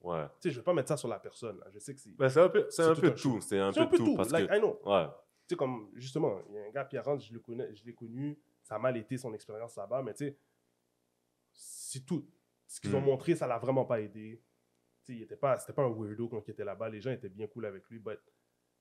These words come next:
Speaker 2: je suis pas capable, man, ça me frustre de voir des gens comme, puis je sais pourquoi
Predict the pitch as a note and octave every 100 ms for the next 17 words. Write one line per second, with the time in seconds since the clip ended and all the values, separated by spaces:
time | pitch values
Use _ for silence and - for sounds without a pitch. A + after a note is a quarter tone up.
0 | _ _ _ _ - - A#2+ - B2 A#2+
1 | A2+ G#2 F#2+ - - B2 G#2 G#2 G2+ G#2
2 | G#2+ A2 G2+ F#2+ F#2 _ _ - A#2+ D3
3 | - B2+